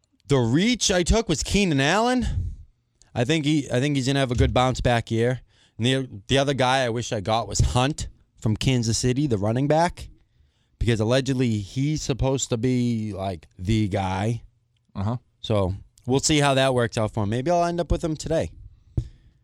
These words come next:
Speaker 2: Nothing wrong with that.
Speaker 1: Maybe I'll, maybe I'll get him in this league. I don't know. There's another running back, too, I've had my eye on, too. And I can't think of who he is. It wasn't McCaffrey. Who's the other one?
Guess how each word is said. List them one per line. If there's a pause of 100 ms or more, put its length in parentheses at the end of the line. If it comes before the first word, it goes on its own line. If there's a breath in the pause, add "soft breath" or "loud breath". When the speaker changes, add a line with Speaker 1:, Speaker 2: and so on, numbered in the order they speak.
(120)
Speaker 2:
Nothing
wrong
with
that. (100)
Speaker 1:
Maybe
I'll,
maybe
I'll
get
him
in
this
league. (200)
I
don't
know. (240)
There's
another
running
back,
too,
I've
had
my
eye
on,
too. (400 loud breath)
And
I
can't
think
of
who
he
is.
It
wasn't
McCaffrey.
Who's
the
other
one?